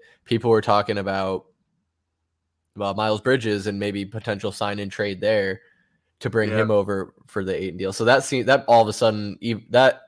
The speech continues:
Speaker 1: I, I think those, those rumors kinda quieted down, but that kinda quashes it all out, you gotta imagine.
Speaker 2: Yeah, I think that was, yeah, those were some of the first initial trade talks that they were t-, were talking about. I think,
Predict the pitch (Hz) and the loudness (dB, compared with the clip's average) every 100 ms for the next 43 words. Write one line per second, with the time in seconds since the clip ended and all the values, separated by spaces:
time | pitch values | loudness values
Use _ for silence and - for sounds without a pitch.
0 | - 135 139 123 143 190 170 160 127 117 | -4 2 2 4 4 4 6 6 6 2
1 | 135 123 127 120 - 110 - 107 104 98 | 2 2 0 -2 -4 -6 -2 -2 -2 -4
2 | 95 98 107 101 95 104 110 - 101 92 | -8 -6 -6 -6 -6 -4 -4 -6 -8 -8
3 | - 95 95 98 92 87 - _ _ _ | -6 -6 -8 -14 -10 -10 -12 _ _ _
4 | _ _ _ 92 92 90 101 95 104 90 | _ _ _ -8 -6 -4 -6 -6 -14 -14
5 | 78 71 90 87 - 85 110 _ _ _ | -14 -14 -10 -10 -12 -16 -18 _ _ _
6 | _ _ _ - _ _ _ 110 113 113 | _ _ _ -20 _ _ _ 0 2 0
7 | 107 131 127 117 107 - - 104 98 95 | -4 -4 -4 -2 -6 -12 -12 -4 -2 -2
8 | 95 131 151 135 _ - - 123 113 110 | -4 -10 -10 -14 _ -16 -6 -6 -2 -2
9 | 104 101 _ _ _ - 120 - 107 104 | -2 -4 _ _ _ -6 -6 -6 -8 -8
10 | 104 110 - - 107 101 98 - _ - | -8 -10 -10 -6 -4 -4 -6 -16 _ -8
11 | - 104 98 110 101 104 101 98 - - | 0 0 0 -6 -8 -8 -8 -10 -14 -8
12 | 101 98 98 95 107 95 104 98 98 98 | -6 -6 -6 -4 -4 -4 -8 -2 0 0
13 | 95 - 90 - 95 - | -4 -12 -16 -14 -14 -16